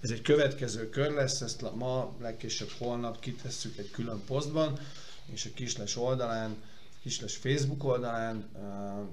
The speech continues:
kommentben lehet licitálni, és aki a végén megnyeri. A licitet egyébként ugye a huszonkettes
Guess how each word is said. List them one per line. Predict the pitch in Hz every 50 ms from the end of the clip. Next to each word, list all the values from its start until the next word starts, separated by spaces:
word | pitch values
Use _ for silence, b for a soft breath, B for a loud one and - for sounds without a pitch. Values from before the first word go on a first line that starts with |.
| - - - - - - -
kommentben | - 120 117 113 113 107 107 107 101 101 98 101
lehet | 101 101 101 92 95 -
licitálni, | 117 139 135 - 143 135 - 120 113 110 107 107
és | 104 104 104 -
aki | 107 101 101 - 110 98
a | 98 101
végén | 101 120 117 113 110 107 101 98
megnyeri. | 98 104 110 113 117 127 139 139 147 156 156 156 B B B B B B B B -
A | 120
licitet | 120 135 139 139 147 135 135 131 113 -
egyébként | 127 123 123 123 117 - - 117 110 117
ugye | 117 113 120
a | 117 113 117 123
huszonkettes | 139 135 135 - 135 123 110 127 120 113 - - 120 120 - - - - -